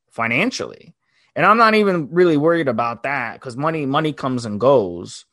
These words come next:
But I'm more worried about the psychological damage of, you know, the, the, the relationship, if there was abuse, if there was cheating, if there was, uh, um, you know, that sort of thing happening. So, you know, you've gotta really just find yourself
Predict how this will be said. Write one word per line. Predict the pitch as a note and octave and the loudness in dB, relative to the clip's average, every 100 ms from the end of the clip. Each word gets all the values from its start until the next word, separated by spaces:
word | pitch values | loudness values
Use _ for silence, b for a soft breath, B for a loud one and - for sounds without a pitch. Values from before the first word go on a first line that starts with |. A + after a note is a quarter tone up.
| b b b b b | b b b b b
But | - B2+ A2 | 2 4 4
I'm | D3+ | 4
more | G#3 G3 E3+ | 4 4 4
worried | F3 E3 | 4 2
about | C3+ C3+ C3+ | 2 0 -2
the | A#2+ | -4
psychological | C#3+ C3 A2+ A#2+ C3 - G#2+ | -6 -4 -2 -2 -4 -8 -12
damage | G2+ A#2+ B2 G2+ G2+ | -10 -8 -8 -8 -10
of, | G2+ F#2 - _ _ _ | -10 -12 -14 _ _ _
you | B2+ | -6
know, | A2+ G#2+ | -2 -2
the, | G#2 G#2 G2+ G2+ - G2 D2+ - G#2 | -4 -6 -8 -10 -12 -18 -20 -20 -14
the, | G#2+ - | -12 -10
the | A2+ | -6
relationship, | A2 A2 A#2+ - A2 - G2+ G2 | -4 -2 -4 -4 -8 -4 -4 -6
if | G2 | -8
there | G2+ | -8
was | G2 F#2+ | -8 -10
abuse, | G2 A#2+ A#2+ A#2 A#2 | -4 -2 0 -2 -6
if | G2 - | -10 -8
there | G2 | -8
was | F#2 F2 | -6 -10
cheating, | - C3+ B2 A#2+ A#2 A2+ A2+ | -10 -6 -4 -2 -4 -4 -6
if | F#2 | -8
there | G2 F#2+ | -10 -8
was, | F#2+ F#2 - | -8 -10 -12
uh, | F2+ F2+ - | -12 -12 -14
um, | E2+ B1 G#1+ _ _ - A1+ | -14 -14 -20 _ _ -20 -20
you | F#2+ | -18
know, | F#2 | -14
that | G#2 - | -14 -12
sort | A2 F#2+ | -10 -10
of | - | -10
thing | G2 | -14
happening. | E2 G2 G2 - C#2+ G2 | -14 -14 -14 -14 -18 -14
So, | - G2 - b b b b b b | -8 -6 -8 b b b b b b
you | D3 | -2
know, | |
you've | C#3 C#3+ D#3 | -2 -2 0
gotta | G3 G3 | 2 4
really | F#3 F#3+ F#3+ F3+ | 4 4 4 2
just | D3+ D3 - | -2 -6 -8
find | - C#3 C#3+ D#3 | -4 -2 0 -2
yourself | C#3 A#2+ - B2 A#2 F#2 - - | -4 -6 -2 0 0 -4 -12 -20